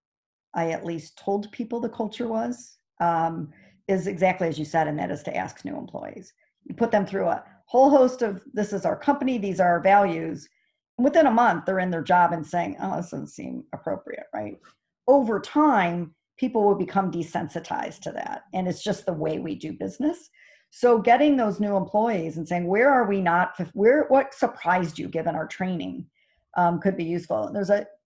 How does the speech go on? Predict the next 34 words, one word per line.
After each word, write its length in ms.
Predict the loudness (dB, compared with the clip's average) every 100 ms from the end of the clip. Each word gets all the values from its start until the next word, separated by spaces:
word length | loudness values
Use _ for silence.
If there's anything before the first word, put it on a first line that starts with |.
| -6
interesting 380 | -6 -2 -4 -4
study 300 | -2 0 0
that 180 | -2
nasa 400 | 0 0 0 -4
did, 340 | -2 -2 -4 -6 -16 _ _ _ _
and 640 | -2 0 2 0 -2 -4 -8 -14 _ _ _ -2
they 140 | -2
put 200 | 0 -2
experienced 680 | -2 -6 -6 -2 -2 -6 -6
pilots, 920 | 2 2 2 0 -4 -6 -16 -20 _ _
uh, 280 | -4 -4 -6 -6
and, 300 | -6 -6 -10 _
and 120 | -2
then 200 | 0 -2 -6
pilots 400 | 0 2 2 -2 -2
that 300 | -2 -4 -10
were 160 | -8 -6
in, 240 | -4 -6 -10
completely 420 | -10 -8 -6 -6
inexperienced. 720 | -6 -6 -8 -8 -8 -8 -12 _ _ _
And 100 | -4
they 20 |
ran 220 | 0 2 0
them 120 | -2
through 140 | -2
a 60 | -4
simulation, 760 | -4 -6 -2 -2 -2 -4 -6 -4
and 180 | -4 -4
they 140 | -4
had 480 | 0 2 2 -2 -8 _ _ _ _ _ 0
obstacles 640 | 0 0 -8 -6 -4 -2
on 220 | -2 -2
the 260 | -4 -6 -8 _ _
runway, 520 | 0 0 -2 -8 -10